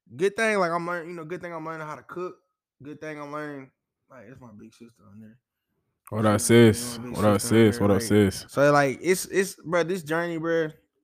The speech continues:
Speaker 1: I can't wait, bro. I can't wait to attack it. Now, like I said, bro, it's, it's, uh, twenty twenty-three, boy, it's, uh, twenty twenty-three.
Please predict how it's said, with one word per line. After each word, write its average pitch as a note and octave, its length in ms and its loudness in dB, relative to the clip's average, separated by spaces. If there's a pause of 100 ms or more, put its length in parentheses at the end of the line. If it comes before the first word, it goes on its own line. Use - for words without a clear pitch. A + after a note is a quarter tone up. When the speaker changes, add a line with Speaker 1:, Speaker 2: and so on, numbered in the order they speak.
Speaker 1:
I E3 80 -14
can't C3+ 260 -8
wait, C3 100 -8
bro. A#2+ 240 -12 (160)
I - 40 -14
can't D3 220 -4
wait C#3 120 -4
to C3 60 -6
attack C3+ 300 0
it. C3+ 60 -2
Now, C#3 100 0
like C#3 140 0
I C3+ 80 -4
said, C3 360 -8
bro, A#2+ 260 -8
it's, B2+ 100 -16 (880)
it's, C3+ 160 -10
uh, B2 160 -8 (100)
twenty D3+ 220 -6
twenty-three, D3+ 380 -8
boy, B2+ 260 -12
it's, A2+ 80 -14
uh, A#2 140 -10 (200)
twenty C3+ 240 0
twenty-three. B2+ 500 6